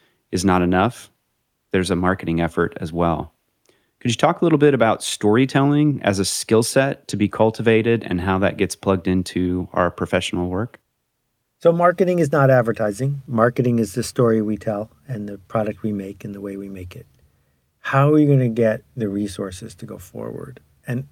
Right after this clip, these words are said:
Speaker 2: just intuitively, totally randomly, super lucky, twenty-three years old. I have no direct reports. I'm a brand manager.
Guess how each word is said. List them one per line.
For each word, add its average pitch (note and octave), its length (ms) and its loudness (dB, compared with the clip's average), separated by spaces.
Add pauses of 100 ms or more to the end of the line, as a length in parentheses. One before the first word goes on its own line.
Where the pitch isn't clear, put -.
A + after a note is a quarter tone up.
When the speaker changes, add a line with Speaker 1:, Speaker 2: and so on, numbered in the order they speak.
(420)
Speaker 2:
just F#3 240 -2
intuitively, C#3 680 0
totally F#3 420 -4
randomly, C3+ 640 0 (140)
super C#3+ 400 -2
lucky, G#2 460 -8
twenty-three D3 480 2
years A2+ 200 0
old. F#2 280 -8 (760)
I C#3 140 4
have C3 280 0 (480)
no D3 220 6
direct B2 360 0
reports. G#2 380 -6
I'm A2+ 140 0
a G#2+ 40 0
brand A2 380 0
manager. G2+ 600 -8